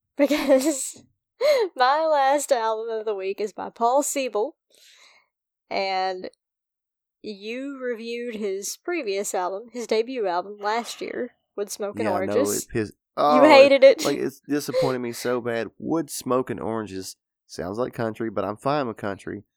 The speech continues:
Speaker 1: <laughs>
Speaker 2: It was so terrible, guys. It was one of the worst albums. I think more than anything, it was just more a letdown.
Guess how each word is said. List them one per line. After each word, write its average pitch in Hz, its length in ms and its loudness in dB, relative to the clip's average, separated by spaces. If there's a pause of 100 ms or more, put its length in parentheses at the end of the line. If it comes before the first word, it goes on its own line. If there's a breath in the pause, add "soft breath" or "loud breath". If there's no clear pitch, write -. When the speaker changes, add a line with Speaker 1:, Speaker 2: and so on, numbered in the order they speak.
(180)
Speaker 1:
<laughs> 262 160 -10
Speaker 2:
It 117 160 -2
was 104 160 -8
so 104 260 -4
terrible, 92 540 -10 (380 soft breath)
guys. 90 400 -4
It 110 100 -6
was - 160 -12
one 113 100 -2
of 104 60 -4
the 104 80 -4
worst 107 340 -2
albums. 98 460 -4 (560 loud breath)
I 113 60 0
think 135 220 -4
more 107 180 -2
than 104 100 -6
anything, 104 300 -6
it - 60 -10
was 87 100 -12
just 92 180 -16
more 98 180 -6
a 98 80 -2
letdown. 87 500 -6